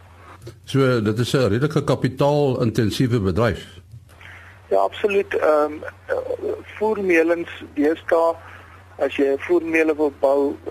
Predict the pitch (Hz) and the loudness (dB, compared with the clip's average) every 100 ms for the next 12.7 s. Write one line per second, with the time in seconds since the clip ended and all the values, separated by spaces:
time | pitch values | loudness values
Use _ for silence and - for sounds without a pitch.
0 | - - - - - - - - - - | -8 -10 -6 -8 -8 -20 -18 -18 -18 -18
1 | - 143 147 147 - 160 151 147 - 143 | -14 -8 -6 -6 -2 0 0 -4 -4 -4
2 | 135 135 - - 147 156 151 139 127 135 | -4 -10 -8 -2 0 0 0 -4 -4 -4
3 | 127 139 139 135 143 165 - - - - | -2 -2 0 0 0 -4 -14 -20 -20 -20
4 | - - - - - 139 123 120 - - | -20 -20 -4 -4 0 2 4 2 2 0
5 | 165 156 165 156 143 147 127 131 127 135 | 0 -2 0 2 2 0 0 2 2 2
6 | 131 - 123 - 151 143 135 123 123 147 | -2 -4 -6 -4 0 0 2 2 2 0
7 | - - 131 135 143 143 127 123 127 147 | -6 -2 0 2 2 0 0 -2 -2 -4
8 | - - - - - - 143 131 - 139 | -16 -20 -20 -20 -18 -2 2 2 2 0
9 | 147 165 - 196 160 - - 156 - 135 | 2 0 0 -2 -2 -4 -2 -2 0 0
10 | 147 147 - - 131 127 123 123 - 151 | 2 2 0 -4 -2 0 -2 -2 0 2
11 | 185 185 151 143 - - - - - - | 2 0 -2 -2 -6 -20 -20 -20 -18 -10
12 | 123 - - 185 151 135 | -8 -8 -2 0 2 -2